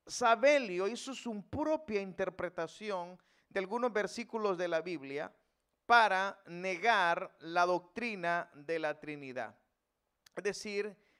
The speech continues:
él negaba esta doctrina y enseñaba que Jesús, Jesús era Jehová del Antiguo Testamento.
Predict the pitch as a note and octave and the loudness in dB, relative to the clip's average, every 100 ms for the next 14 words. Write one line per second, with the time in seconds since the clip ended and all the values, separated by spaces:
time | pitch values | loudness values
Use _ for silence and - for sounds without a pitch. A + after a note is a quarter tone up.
0 | - G#3 G#3 G#3 F#3+ F3+ F3 F3+ F#3 - | -6 -4 -4 -2 4 4 6 4 0 -8
1 | G3 F#3+ G#3 F#3 F3 - G3 E3+ D3+ E3+ | -8 -4 -2 0 -2 -6 -10 -8 -8 -8
2 | F#3 _ _ _ - A3 A3 A3 G#3 G#3+ | -12 _ _ _ -8 -4 -2 -2 0 2
3 | A#3 A3+ G#3+ G3+ F#3+ - D4 A3+ F#3+ G#2 | 2 2 -2 -2 -6 -4 -2 0 -2 -4
4 | - - _ _ _ _ - F3+ - B3+ | -14 -20 _ _ _ _ -8 -6 -4 0
5 | G3 F3+ F3 - - G#3+ A3+ A3+ - - | 2 2 -2 -12 -2 2 4 2 0 -14
6 | - F#3+ F3+ F3 G3+ F3+ F3+ F3 _ _ | -8 -4 -2 0 2 2 -2 -6 _ _
7 | _ D3+ F3 E3+ D#3 G3 F#3+ F#3 E3+ C#3+ | _ -4 -2 -2 -4 -8 -4 -4 -4 -4
8 | D#3+ D#3 G#3 F3 B2 - | -4 0 0 0 -6 -18